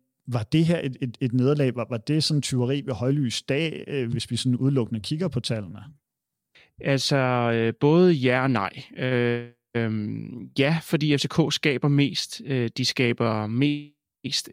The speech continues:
Speaker 2: X G, de skaber flest afslutninger og har flest store chancer. Øh, nej, fordi fodbold jo sådan set handler om at score på sine chancer. Øh, men kigger vi sådan lidt ned i tallene, og,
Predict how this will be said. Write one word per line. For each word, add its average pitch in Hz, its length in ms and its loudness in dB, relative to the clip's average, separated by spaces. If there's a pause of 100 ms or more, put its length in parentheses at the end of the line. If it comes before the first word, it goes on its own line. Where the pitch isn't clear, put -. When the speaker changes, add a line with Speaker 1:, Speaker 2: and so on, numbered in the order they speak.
Speaker 2:
X - 100 -4 (140)
G, - 40 -8
de - 300 -2
skaber 127 240 0
flest 143 280 -2
afslutninger 127 640 0
og 110 180 -2
har 110 100 -2
flest 139 300 -4
store 131 300 -2
chancer. 113 400 -4 (560)
Øh, 113 220 2
nej, 117 340 2
fordi 139 440 -2
fodbold 139 440 2
jo 127 80 0
sådan 127 160 0
set 127 160 0
handler 123 220 2
om 113 120 -2
at 113 140 -4
score 127 300 -4
på - 80 -4
sine 117 200 -2
chancer. 110 340 -4 (800)
Øh, 120 240 4
men 110 300 2
kigger 165 300 2
vi 147 80 0
sådan 143 180 2
lidt 165 220 2
ned 170 140 4
i 175 80 2
tallene, 147 480 0
og, 127 80 0